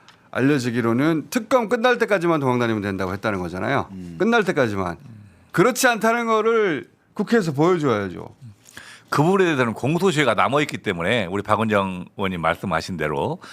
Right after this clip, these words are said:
Speaker 3: 사실은 특검이 끝난다 하더라도 사건이 종결되는 게 아-, 아니거든요.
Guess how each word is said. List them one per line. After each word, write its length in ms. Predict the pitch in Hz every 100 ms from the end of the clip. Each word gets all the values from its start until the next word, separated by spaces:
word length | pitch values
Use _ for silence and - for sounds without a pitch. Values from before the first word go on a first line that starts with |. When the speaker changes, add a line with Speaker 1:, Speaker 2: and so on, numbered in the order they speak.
| - -
Speaker 3:
사실은 320 | 127 - 120
특검이 320 | - - 214
끝난다 480 | 185 185 160 117 101
하더라도 480 | 92 95 82 82 139
사건이 300 | 92 - 127
종결되는 500 | 92 113 123 104 92
게 100 | 82
아-, 160 | 78 80 - -
아니거든요. 600 | 78 92 92 76 76 135